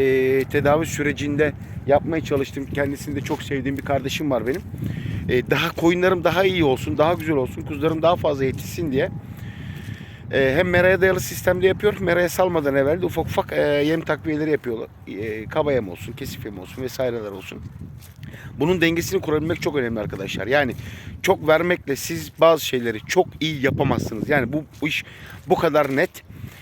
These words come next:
Şimdi, e, bunda protein zehirlenmesi de şu var. Şimdi biz onun yulaflarını olsun, yoncasını olsun, diğer kaba yem kaynaklarını olsun, daha, e, protein ağırlıklıya yakın biçiyoruz. Yani hatta geçen, e, programıma aldığım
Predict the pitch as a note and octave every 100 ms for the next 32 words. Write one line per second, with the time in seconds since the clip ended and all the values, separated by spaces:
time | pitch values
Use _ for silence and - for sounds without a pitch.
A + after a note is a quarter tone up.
0 | - - E3 F3+ F#3+ D3+ D3 C#3+ E3 E3+
1 | F3 F3 F#3+ F3+ F3+ F3 F3 F3 - F3+
2 | - F3 G3 - D#3 D#3+ E3+ - E3+ F3+
3 | E3+ D#3+ D#3+ - E3+ E3+ F3 D#3 E3+ D#3+
4 | F3 E3+ - - - - C3+ D#3 D#3+ D#3+
5 | E3+ D#3+ D#3+ D#3 - E3 E3 E3+ - -
6 | - D3 E3+ - E3 E3+ E3+ E3 D#3+ E3
7 | - E3+ F3 D3+ B2 - A3 - - -
8 | - _ D#3 F3 F3+ D3 D#3 D3+ D3+ D3
9 | D3+ D3 - D#3+ - F#3 D3+ D#3+ E3+ E3+
10 | F3 F3 E3 - D#3+ B2+ B2+ A#2 B2 D3+
11 | D3 D3 - - - C#3+ - D3+ D3 -
12 | D#3 C#3+ C#3+ C#3 - D3 D3 D3+ D3+ C#3+
13 | C#3+ C#3+